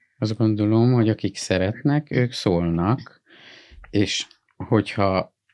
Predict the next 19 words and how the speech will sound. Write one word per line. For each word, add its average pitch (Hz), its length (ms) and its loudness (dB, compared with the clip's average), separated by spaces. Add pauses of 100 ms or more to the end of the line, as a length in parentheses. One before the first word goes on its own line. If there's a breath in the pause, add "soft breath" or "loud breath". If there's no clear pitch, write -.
vannak 110 500 2
körülöttem, 95 680 -2
akik 92 280 -4
szeretnek, 98 800 -2 (120)
ők 135 240 -2 (120)
kérnek 101 460 2
segítséget 107 1200 0 (840 loud breath)
abba 110 320 0
az 104 140 0
irányba, 110 560 2
hogy 113 260 2
hogyan 95 500 0
tudnának, 92 960 -4 (340 soft breath)
ö, 92 600 2
felelősen 90 720 0
ehhez 90 260 -2
a 90 100 -2
témához 90 640 -2
hozzáállni. 85 920 -4